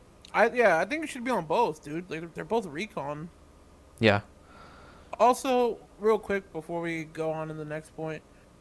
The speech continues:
Speaker 1: can we rework Bloodhound's ultimate?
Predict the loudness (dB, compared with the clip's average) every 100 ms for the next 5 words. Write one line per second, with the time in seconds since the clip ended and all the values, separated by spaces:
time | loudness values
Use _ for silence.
0 | -6 0 4 2 2 -2 0 2 0 -2
1 | -14 -10 -6 -4 -4 -6 -8 -12 -12 -10
2 | -10 -12